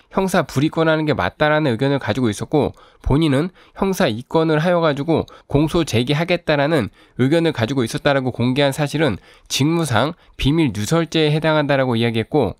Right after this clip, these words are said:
이번에 이문정이 해당 사건을 페이스북에다가 게시한 행위는 엄중한 범죄에 해당을 하는 것이고 그 행위에 상응하는 형사법적, 징계법적 책임을 져야 한다면서 관련 기관에서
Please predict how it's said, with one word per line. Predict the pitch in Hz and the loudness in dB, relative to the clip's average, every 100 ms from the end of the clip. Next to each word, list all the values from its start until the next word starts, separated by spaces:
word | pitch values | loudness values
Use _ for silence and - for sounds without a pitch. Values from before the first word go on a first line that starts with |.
| - | -2
이번에 | 143 180 175 | 2 2 2
이문정이 | 113 151 175 143 165 98 - _ _ - | 2 2 2 2 0 -2 -6 _ _ 0
해당 | 214 196 | 0 0
사건을 | - 214 202 127 156 - _ - | -4 -2 0 2 0 -4 _ -4
페이스북에다가 | 196 208 - 196 190 175 160 160 | 0 0 0 -4 0 2 2 0
게시한 | - 113 147 160 | 0 -2 0 0
행위는 | 143 151 143 - - - | 2 2 0 -2 -12 -2
엄중한 | 101 135 160 170 165 | 0 0 0 0 0
범죄에 | - 107 135 151 147 | 0 0 0 0 0
해당을 | 151 165 151 | 0 0 0
하는 | 143 | 0
것이고 | 127 - 156 113 - - _ | -2 -4 -2 -2 -4 -16 _
그 | - 139 | -2 0
행위에 | 190 190 180 | 0 0 0
상응하는 | 170 - 214 180 147 151 92 - _ | -2 -2 0 0 2 0 -2 -12 _
형사법적, | - 208 208 202 - 147 - 110 135 - - - | -6 -2 0 0 0 -4 0 0 0 -4 -20 -12
징계법적 | - 139 170 170 160 160 | -2 0 0 -2 -2 -4
책임을 | - 170 170 127 | -4 -2 -2 0
져야 | 127 | 0
한다면서 | 135 131 117 143 98 - | 2 0 0 -2 -2 -2
관련 | 147 175 156 | 0 0 0
기관에서 | 120 165 175 113 113 | 0 2 2 2 0